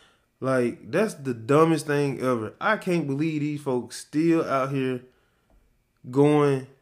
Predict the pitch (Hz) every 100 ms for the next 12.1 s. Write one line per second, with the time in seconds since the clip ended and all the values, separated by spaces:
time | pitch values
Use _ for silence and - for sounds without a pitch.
0 | _ - 127 - 135 131 120 113 98 -
1 | _ _ - 123 139 147 147 131 123 131
2 | 123 120 131 120 110 127 123 120 117 -
3 | _ _ _ _ _ _ _ - 127 135
4 | 151 147 127 117 110 107 _ _ 160 160
5 | 143 139 120 110 98 - _ _ _ _
6 | _ _ _ _ _ _ _ _ _ _
7 | _ _ _ _ _ _ _ _ _ _
8 | _ _ _ _ _ _ _ _ _ _
9 | _ _ _ _ - 131 131 127 123 120
10 | - _ _ _ _ _ _ 135 143 139
11 | 135 160 175 175 147 143 143 139 135 135
12 | 127